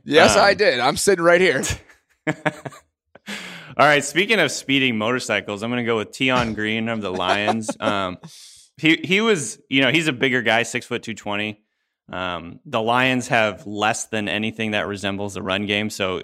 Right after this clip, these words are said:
Speaker 2: maybe this is me grasping at straws, but I thought he was really impressive in the, the limited action that he got late in the season. Um, he averaged four and a half yards per carry, four, four point four yards per carry,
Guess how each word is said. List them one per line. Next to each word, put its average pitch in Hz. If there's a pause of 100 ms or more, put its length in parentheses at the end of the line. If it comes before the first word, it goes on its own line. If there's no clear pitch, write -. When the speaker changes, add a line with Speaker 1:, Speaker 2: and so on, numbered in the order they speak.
(140)
Speaker 2:
maybe 110
this 101
is 98
me 101
grasping 101
at 90
straws, 101
but 123
I 131
thought 165
he 165
was 135
really 120
impressive 104
in 101
the, 95 (220)
the 113
limited 113
action 104
that 90
he -
got 85
late 82
in 71
the 71
season. 87 (380)
Um, 82
he 131
averaged 131
four 117
and 110
a -
half 101
yards 98
per 101
carry, 92
four, 131
four 139
point 117
four 110
yards 98
per 101
carry, 95